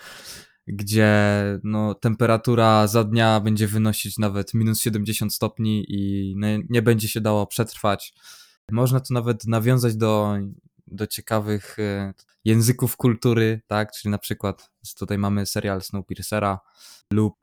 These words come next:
grę strategiczną Frostpunk, swoją drogą od polskiego studia, gdzie jest tam, generalnie fabuła jest osadzona właśnie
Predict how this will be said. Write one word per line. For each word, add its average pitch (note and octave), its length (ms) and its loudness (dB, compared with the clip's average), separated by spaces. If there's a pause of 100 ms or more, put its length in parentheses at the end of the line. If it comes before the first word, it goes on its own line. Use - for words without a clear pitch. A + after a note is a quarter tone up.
(100)
grę G2+ 560 -2
strategiczną G2 680 -8
Frostpunk, - 720 -4 (400)
swoją G#2+ 340 0
drogą G#2+ 300 2
od G2+ 120 -4
polskiego G#2 400 -4
studia, G#2 460 -2 (680)
gdzie A#2+ 460 4
jest A#2 280 0
tam, A2 580 2 (840)
generalnie A#2+ 840 2
fabuła A2+ 320 4
jest - 300 0
osadzona G2 460 0
właśnie F#2 540 -8